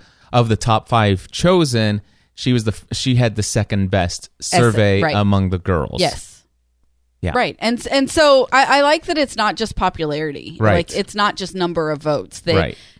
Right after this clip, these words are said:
Speaker 2: they do want, you know, and, um, and so their questions that they answered were, um,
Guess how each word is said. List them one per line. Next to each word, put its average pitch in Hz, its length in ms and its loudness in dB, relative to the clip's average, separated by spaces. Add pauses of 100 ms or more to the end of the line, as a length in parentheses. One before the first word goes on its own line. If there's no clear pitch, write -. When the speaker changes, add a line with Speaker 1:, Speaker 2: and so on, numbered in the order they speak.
(100)
Speaker 2:
they 190 160 0
do 190 240 -4
want, 175 260 -2 (140)
you 180 160 -2
know, 151 320 -6
and, 196 320 -4 (100)
um, 180 300 0
and 190 120 -6
so 220 140 -2
their 196 160 0
questions 214 680 -2
that - 120 -14
they 185 160 -4
answered 175 560 -4
were, 170 340 0
um, 165 460 -2